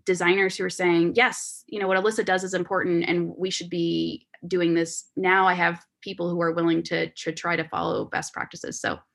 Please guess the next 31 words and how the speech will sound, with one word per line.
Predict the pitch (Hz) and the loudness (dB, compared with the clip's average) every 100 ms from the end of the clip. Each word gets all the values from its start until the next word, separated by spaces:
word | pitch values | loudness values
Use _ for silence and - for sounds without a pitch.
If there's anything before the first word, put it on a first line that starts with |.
| _ _ _ _ - | _ _ _ _ -4
just, | 233 - _ | -4 -6 _
it's, | 208 208 - | -8 -8 -6
it's | - 214 - | -4 -4 0
like | 202 202 | 0 2
that | 185 - | 0 2
parable | 180 170 170 160 | 0 2 2 2
of, | 160 | 2
like, | 165 - | -2 -2
teaching | 170 165 | -4 -2
someone | 165 147 - | -2 -4 -4
to | |
fish, | - - - - | -6 -6 -6 -2
right? | 165 170 | -2 2
Rather | 175 190 185 | 2 4 4
than, | 190 175 180 - | 4 4 2 0
you | 190 | 4
know, | 175 170 | 4 6
giving | 208 202 185 | 4 4 4
them | 180 | 4
the | 175 | 4
fish, | 175 170 - | 2 0 -2
teaching | 196 185 165 | -4 0 2
them | 165 | 2
to | 165 | 0
fish, | 160 160 - | -2 -4 -2
they're | 165 | -2
able | 160 - - | -2 -2 -6
to | 151 | -8
feed | - - | -8 -8
themselves. | - - - - | -8 -8 -8 -4
So | 180 170 | 0 0